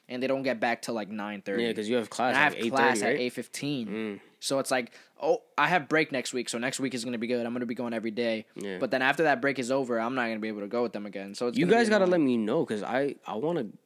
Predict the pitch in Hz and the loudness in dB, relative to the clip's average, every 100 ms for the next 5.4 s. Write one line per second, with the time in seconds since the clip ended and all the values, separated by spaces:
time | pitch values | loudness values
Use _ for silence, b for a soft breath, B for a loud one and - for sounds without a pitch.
0 | _ - 101 120 151 131 90 82 - 104 | _ -14 -6 -4 -2 -2 -4 -8 -10 -6
1 | 120 110 92 131 127 98 98 160 151 120 | -6 -6 -4 -2 -2 -2 -2 0 0 -4
2 | - 110 139 120 113 101 107 120 104 B | -6 -4 2 2 2 0 -2 -2 -2 B
3 | B B 165 226 220 175 165 - 143 151 | B B 4 6 4 4 0 2 4 4
4 | 147 135 165 170 175 214 190 165 143 143 | 4 4 4 4 4 4 4 4 2 2
5 | 151 127 156 | 2 0 0